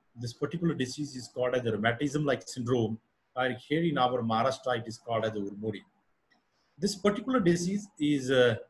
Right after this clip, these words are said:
characterized by difficulty in moving, walking, and difficulty in getting up.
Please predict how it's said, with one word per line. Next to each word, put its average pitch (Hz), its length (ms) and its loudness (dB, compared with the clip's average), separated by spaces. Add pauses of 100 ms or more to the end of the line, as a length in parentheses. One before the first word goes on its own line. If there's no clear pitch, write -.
characterized 143 800 2 (500)
by 120 140 -2
difficulty 143 720 0
in 165 120 2
moving, 139 400 0 (140)
walking, 123 500 0 (140)
and 117 140 -4
difficulty 113 480 -8
in 107 80 -8
getting 98 360 -10
up. - 120 -20